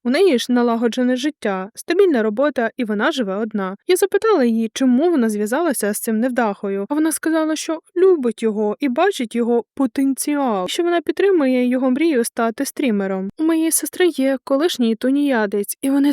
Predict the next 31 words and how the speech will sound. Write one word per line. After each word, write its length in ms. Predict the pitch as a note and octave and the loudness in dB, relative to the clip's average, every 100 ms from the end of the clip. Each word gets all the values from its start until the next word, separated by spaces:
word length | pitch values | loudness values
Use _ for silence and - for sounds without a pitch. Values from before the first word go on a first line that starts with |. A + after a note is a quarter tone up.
| - | 0
так 380 | C#4+ B3+ G#3 - | 0 0 0 -4
схожі. 480 | - D#4+ F4+ G#3+ G#3+ | -6 -2 0 0 -2
Я 100 | F4+ | 0
знаю, 280 | F#4 A4 C4+ | 2 2 2
що 140 | - | -2
це 220 | B3 B3+ B3 | -2 0 0
не 100 | B3+ | 0
моя 200 | B3 C4+ | 0 -2
справа, 520 | - C4+ A#3 G#3+ A3 | -4 -4 -2 -2 -4
але 280 | - C#4+ D4 | 0 2 2
щодо 300 | - D#4 C4+ | 0 -4 -2
того, 360 | C#4 G4+ C#4+ A#3+ | 0 0 2 2
як 200 | A#3+ B3+ | 2 0
вона 220 | C#4 C4+ | 0 0
завагітніла, 680 | C4 C#4+ D#4 B3 G#3 G3 G3 | 0 0 0 0 0 -2 -2
я 100 | D4+ | -2
попередила 680 | - D4+ F4 D#4+ A3 G#3 G#3+ | -4 -2 2 2 2 0 -2
подругу, 440 | - F4 B3+ A3 - | -2 -2 0 -2 -2
щоб 220 | - A#3 | -4 0
вона 220 | C4+ C4+ | 0 0
захищалася 920 | B3+ B3+ - B3 - C#4+ G#3+ - G3+ F#3+ | -2 -6 -4 -6 -2 0 0 -2 -4 -4
і 40 | |
використовувала 800 | D#4 E4 E4+ F4 - G4 C4 A#3+ | -4 -2 0 0 2 0 2 0
презервативи 760 | A3+ C#4 C#4 D4 D4 B3+ A3+ G#3+ | -2 -4 -2 0 0 2 2 0
кожен 360 | - B3+ B3+ B3 | 0 0 2 2
раз, 240 | E4 G#4 | 2 0
коли 260 | - B3 B3 | -2 0 2
вона 220 | B3 C4+ | 2 -2
спить 360 | - - A3 G3 | -2 -2 0 0
з 40 | |
ним, 240 | G3 F#3+ | -2 -4